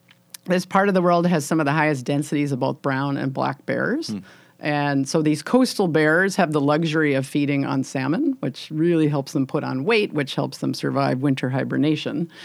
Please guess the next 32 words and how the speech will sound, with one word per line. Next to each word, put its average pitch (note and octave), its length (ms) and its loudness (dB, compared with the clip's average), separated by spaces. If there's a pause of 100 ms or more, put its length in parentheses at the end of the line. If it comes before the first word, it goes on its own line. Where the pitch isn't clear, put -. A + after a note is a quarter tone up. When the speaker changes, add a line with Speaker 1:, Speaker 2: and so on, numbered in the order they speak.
(300)
Speaker 1:
So G3+ 600 2
certain B3 320 2
time B3 200 6
of A#3 80 4
year, G#3+ 680 2
kinda F3+ 520 2
late E3+ 380 0
summer, E3+ 640 2
early E3 260 2
fall, C#3+ 520 0
all F3 680 2
these D#3+ 300 2
salmon, D3 400 2
millions F3 460 4
of D3 100 0
salmon D3 320 2
start C#3 240 -2
stre-, - 380 -4
leaving F#3+ 460 2
the G3+ 120 0
ocean, C#3+ 480 -2
and D3+ 100 -2
they C#3+ 80 0
start C#3 220 -2
streaming E3+ 520 0
into D3 300 0
these C3 240 -4
five C3 360 -2
thousand B2+ 500 -2
salmon A#2 320 -4
spawning G3+ 320 -2
streams. - 320 -10